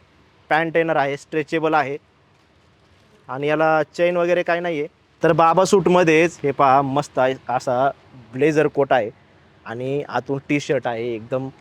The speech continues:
सुंदर असं दिसणार आहे आपलं बाळ. याची किंमत आहे फक्त आठशे नव्याण्णव रुपयापासून. आता याच्यामध्ये वेगवेगळे पॅटर्न आहेत, डिझाईन्स आहेत, ते पाहून घ्या फक्त.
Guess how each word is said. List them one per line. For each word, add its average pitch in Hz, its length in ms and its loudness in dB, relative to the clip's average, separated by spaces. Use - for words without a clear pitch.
सुंदर 139 480 -4
असं 139 200 0
दिसणार 120 280 -8
आहे 113 140 -2
आपलं 107 240 -8
बाळ. 117 160 0
याची 120 160 -12
किंमत 151 360 0
आहे 147 220 4
फक्त 135 240 -6
आठशे 143 280 0
नव्याण्णव 135 380 -2
रुपयापासून. 123 440 -4
आता 147 160 0
याच्यामध्ये 185 400 0
वेगवेगळे 180 360 0
पॅटर्न 175 380 -2
आहेत, 156 320 -2
डिझाईन्स 151 420 -6
आहेत, 131 260 -4
ते 151 60 -8
पाहून 151 340 -4
घ्या 120 120 -6
फक्त. 117 260 -12